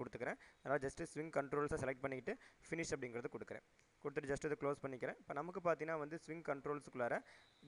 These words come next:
ஜே டேட் சூசர் அப்படிங்கிற டூல் பார்த்தீங்கன்னா வந்து புதுசா கிரியேட் ஆயிருக்கும். இப்ப just இதை கிளிக் பண்ணிட்டு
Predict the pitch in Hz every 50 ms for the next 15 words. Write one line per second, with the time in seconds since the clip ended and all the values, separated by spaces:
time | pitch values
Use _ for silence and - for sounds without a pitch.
0 | 120 117 160 180 190 156 156 170 170 - - 151 - 160 147 139 131 131 135 135
1 | 131 127 139 - - 143 139 135 - 127 107 - 123 135 135 131 117 113 143 214
2 | - - - - - - - - - - - - - - - - - - - -
3 | - 165 143 - 165 - - 117 117 110 - 110 104 110 - - - - - -
4 | 127 123 131 - 147 143 - - 147 147 - - 160 151 143 127 175